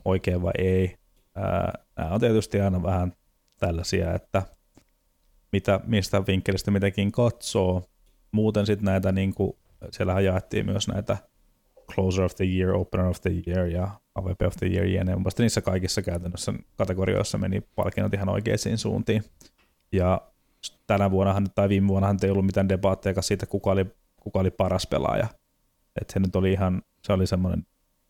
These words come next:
käytännössä vaan kuriositeetti sille, että, että Saivuuhan sen palkinnon saa, että mielenkiinto ehkä sitten oli enemmänkin siinä, että mitä muita sijoja siinä sitten jaetaan. Jaetaan. Ja niissäkään mun mielestä nyt ei menty mitenkään niinku äärimmäisen vihkoon, että,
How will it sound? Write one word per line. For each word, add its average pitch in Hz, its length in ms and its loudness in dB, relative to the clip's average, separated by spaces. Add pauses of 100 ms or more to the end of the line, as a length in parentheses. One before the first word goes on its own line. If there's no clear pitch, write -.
käytännössä 95 500 0
vaan 95 320 2
kuriositeetti 101 640 0
sille, 71 280 0
että, 107 260 -2 (880)
että 104 300 2 (320)
Saivuuhan 101 420 4
sen 104 100 2
palkinnon 98 500 2
saa, 95 280 2
että - 180 -4
mielenkiinto 196 520 2
ehkä 98 180 -2
sitten 98 280 -2
oli 95 100 2
enemmänkin 95 380 0
siinä, 101 220 0
että 98 160 -2
mitä 98 220 0
muita 95 320 2
sijoja 85 360 -2
siinä - 220 -4
sitten 104 340 -6
jaetaan. 71 460 -2 (760)
Jaetaan. - 380 -2
Ja - 60 -2
niissäkään 107 580 2
mun 101 160 2
mielestä 98 260 0
nyt 101 120 -2
ei 98 80 4
menty 98 220 2
mitenkään 95 340 0
niinku 98 140 0
äärimmäisen 95 460 0
vihkoon, 90 440 -4
että, - 220 -4